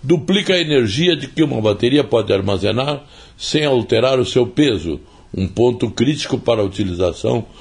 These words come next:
nas chamadas redes I O T ou de internet das coisas, e também nos veículos elétricos e drones.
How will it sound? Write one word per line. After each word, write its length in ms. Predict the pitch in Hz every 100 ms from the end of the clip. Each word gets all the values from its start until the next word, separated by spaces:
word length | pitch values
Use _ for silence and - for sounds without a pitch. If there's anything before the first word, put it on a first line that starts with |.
| - -
nas 160 | 110 -
chamadas 540 | 98 101 104 101 90
redes 420 | 98 110 98 92 -
I 160 | 151
O 100 | 117
T 360 | - 98 98 104 - - - -
ou 140 | 101
de 120 | 101
internet 560 | 104 95 87 104 101 101
das 220 | 104 -
coisas, 480 | 117 120 87 80 - - - -
e 100 | 117
também 440 | 110 117 95 113
nos 160 | 117 92
veículos 480 | 101 113 117 110 92
elétricos 680 | 90 104 117 110 101 104
e 80 | 110
drones. 680 | 104 120 113 95 - -